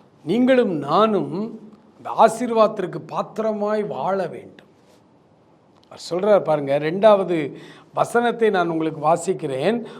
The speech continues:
"உன் கைகளின் பிரயாசத்தை நீ சாப்பிடுவாய், உனக்கு பாக்கியமும் நன்மையும் உண்டாயிருக்கும்." ஆண்டவர்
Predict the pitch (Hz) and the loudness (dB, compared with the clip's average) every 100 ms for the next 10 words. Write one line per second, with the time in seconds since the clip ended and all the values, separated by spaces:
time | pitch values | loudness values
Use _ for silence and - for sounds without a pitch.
0 | - 196 196 - 214 285 285 294 285 269 | -4 -2 -2 2 4 6 4 4 2 2
1 | 269 208 240 269 262 262 262 262 269 247 | 2 6 8 10 8 6 2 4 2 2
2 | 254 254 240 247 262 247 247 240 202 160 | 0 6 6 6 4 2 6 6 6 -2
3 | - - _ _ _ _ _ _ _ - | -16 -20 _ _ _ _ _ _ _ -20
4 | - 156 233 226 226 - 160 240 - - | -6 2 4 4 0 2 8 8 8 -2
5 | 240 226 214 202 165 147 160 226 240 214 | -2 0 2 0 -2 -4 -4 -2 -2 -2
6 | 196 175 160 170 165 147 123 - - - | -4 -4 -6 -2 -2 -4 -12 -18 -20 -20
7 | _ _ _ _ _ _ _ _ - 175 | _ _ _ _ _ _ _ _ -6 -2
8 | 196 175 139 143 233 - | 2 2 0 -4 -6 -8